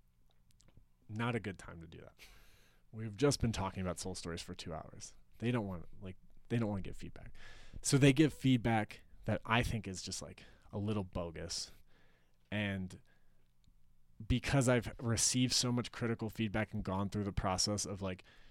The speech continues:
changing and shifting the boat so much when I realize it's everybody's projection. Like, feedback is just people's projection, and you have to know when to get it, how to get it, and who,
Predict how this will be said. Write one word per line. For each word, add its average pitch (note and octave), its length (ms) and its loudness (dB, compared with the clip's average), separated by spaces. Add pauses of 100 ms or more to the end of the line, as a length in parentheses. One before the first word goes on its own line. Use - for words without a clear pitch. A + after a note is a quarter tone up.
(400)
changing A#2+ 680 6
and G2+ 120 2
shifting A#2+ 580 2
the G#2 80 -4
boat G#2 440 -4
so A2 340 4
much G#2 460 -4
when G#2+ 180 -2
I G2+ 80 0
realize G2+ 500 0
it's - 220 -12
everybody's G2 500 -2
projection. - 720 -2
Like, G2+ 260 -4
feedback F#3 420 6
is A2+ 80 0
just - 180 -4
people's A2+ 340 0
projection, G#2 680 -2 (360)
and G#2+ 100 -4
you A2 80 4
have G2+ 80 -2
to A2 80 0
know G2 200 2
when A#2+ 240 4
to C#3 60 4
get B2 180 4
it, A2+ 140 2
how G#2+ 180 -4
to G#2+ 80 -2
get G#2 140 -4
it, E2+ 160 -6
and F#2 100 -10
who, G#2+ 280 -2